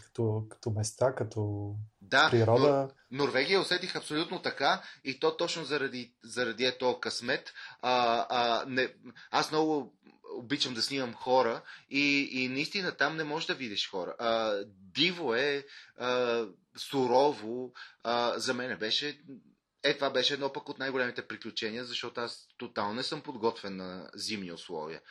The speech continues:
Speaker 2: Аз съм да сложиш късите панталонки и да се моташ по жегата. Винаги това съм го правил, винаги съм избягвал от студените дестинации,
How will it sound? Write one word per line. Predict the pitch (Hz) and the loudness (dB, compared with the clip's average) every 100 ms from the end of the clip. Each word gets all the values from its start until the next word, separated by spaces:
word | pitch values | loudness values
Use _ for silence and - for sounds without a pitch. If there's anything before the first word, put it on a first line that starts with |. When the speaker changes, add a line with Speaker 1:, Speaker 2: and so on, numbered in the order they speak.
| - - | -20 -8
Speaker 2:
Аз | 151 190 - | -2 0 -2
съм | 139 | -8
да | 147 139 | -6 -6
сложиш | 151 143 - | 0 2 0
късите | 135 131 120 | -2 -8 -8
панталонки | 104 95 98 104 117 113 120 | -10 -8 -2 -2 -2 -6 -4
и | 143 143 139 | -2 -2 -4
да | 123 | -4
се | 123 139 | -2 -2
моташ | 131 135 131 - | 0 -2 -2 -4
по | 127 | 0
жегата. | 117 131 113 - 110 - - - | 2 4 2 -2 -8 -8 -16 -14
Винаги | 113 143 151 131 | -4 -2 -2 -4
това | 120 117 | -2 -2
съм | 113 98 | -2 -12
го | |
правил, | 98 120 131 131 | -8 0 2 2
винаги | 131 131 131 | 0 -4 -6
съм | 120 | -6
избягвал | 113 95 120 120 113 | -8 -2 0 2 0
от | 104 | -4
студените | - 104 101 95 98 | -6 -6 -4 -6 -10
дестинации, | 92 101 98 120 - | -12 -12 -10 -8 -10